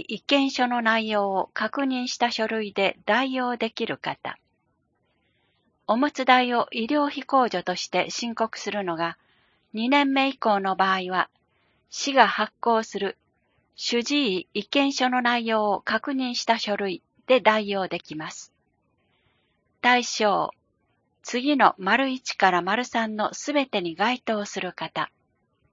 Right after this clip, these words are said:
丸一、昨年度もおむつ代を医療費控除として申告している方で、令和元年分の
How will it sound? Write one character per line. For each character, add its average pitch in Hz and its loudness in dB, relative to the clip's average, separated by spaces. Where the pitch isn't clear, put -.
丸 220 4
一、 - -4
昨 240 0
年 277 2
度 196 4
も 190 2
お 220 -2
む 277 0
つ 240 -12
代 247 4
を 233 2
医 214 -4
療 277 2
費 - -10
控 247 0
除 170 -2
と 170 -6
し - -8
て - 0
申 247 -6
告 226 -4
し - -10
て 208 0
い 202 -2
る 202 -8
方 190 -2
で、 170 -4
令 277 4
和 269 4
元 262 2
年 254 0
分 233 -4
の 220 0